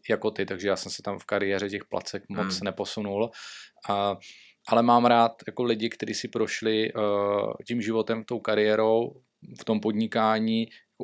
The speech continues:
Speaker 1: úplně od toho, eh, od
Speaker 2: Od
Speaker 1: té
Speaker 2: píky.
Speaker 1: pozice,
Speaker 2: Hmm.
Speaker 1: která je úplně dole, od té píky, protože ti potom mají tu pokoru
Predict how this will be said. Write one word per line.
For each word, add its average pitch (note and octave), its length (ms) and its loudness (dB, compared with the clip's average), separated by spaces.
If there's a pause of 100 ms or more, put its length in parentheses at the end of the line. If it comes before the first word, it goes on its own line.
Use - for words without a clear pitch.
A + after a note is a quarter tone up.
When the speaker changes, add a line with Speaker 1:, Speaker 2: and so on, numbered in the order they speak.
Speaker 1:
úplně A2 560 2 (120)
od - 180 -8
toho, G#2+ 600 6 (340)
eh, G#2+ 40 -6 (1080)
od G#2+ 120 0
Speaker 2:
Od - 20 -16
Speaker 1:
té A2+ 220 8
Speaker 2:
píky. G#2+ 120 2
Speaker 1:
pozice, A2+ 460 2
Speaker 2:
Hmm. A2 100 4
Speaker 1:
která A2+ 220 6
je A2 60 6
úplně A2+ 300 2
dole, G#2+ 360 6
od G#2+ 160 -6
té A2 140 4
píky, G#2 400 -4 (240)
protože G#2 600 0 (120)
ti A2 120 -4
potom A2 280 0
mají A2 160 2
tu A2 120 -8
pokoru A2+ 480 4